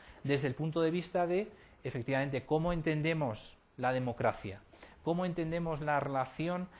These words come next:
entre los políticos y los ciudadanos, cómo entendemos la relación entre las administraciones públicas y la ciudadanía. Todos esos aspectos y otros que seguro que se les están ocurriendo a ustedes en este momento,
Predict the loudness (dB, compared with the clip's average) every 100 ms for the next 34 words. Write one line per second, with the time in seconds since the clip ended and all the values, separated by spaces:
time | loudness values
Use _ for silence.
0 | -20 -12 -2 -2 0 0 2 2 2 0
1 | 0 -2 -2 2 2 2 -2 0 2 6
2 | 6 4 -2 -2 -2 -2 -4 -4 -2 -2
3 | 0 0 0 -2 -2 -4 -6 -12 -20 -8
4 | -4 -2 2 2 2 -2 -2 -4 -4 -4
5 | -4 -6 -6 -4 -2 -2 0 0 -2 -10
6 | -4 -2 -2 -2 0 2 0 0 -4 -8
7 | -20 -20 -20 -20 4 6 6 4 0 0
8 | 2 2 2 0 0 0 0 0 0 0
9 | -2 -2 0 -2 -4 -4 -2 -2 -2 -4
10 | -4 -6 -4 -4 -6 -4 -2 -2 -4 -6
11 | -2 -2 -2 -2 -2 -2